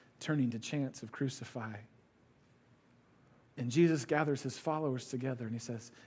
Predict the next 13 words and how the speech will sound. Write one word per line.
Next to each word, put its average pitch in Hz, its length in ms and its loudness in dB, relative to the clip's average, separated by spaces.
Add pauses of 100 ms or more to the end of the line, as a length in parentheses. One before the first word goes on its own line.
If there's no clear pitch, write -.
"Come 180 220 0
and 165 100 4
meet 170 180 2
me 135 140 0
at 117 140 -4
the 117 60 -10
table. 107 420 -8 (1120)
Let's - 140 -2
share 170 280 6
one 175 300 4
last 175 300 -2
meal 151 260 2
together. 113 480 -6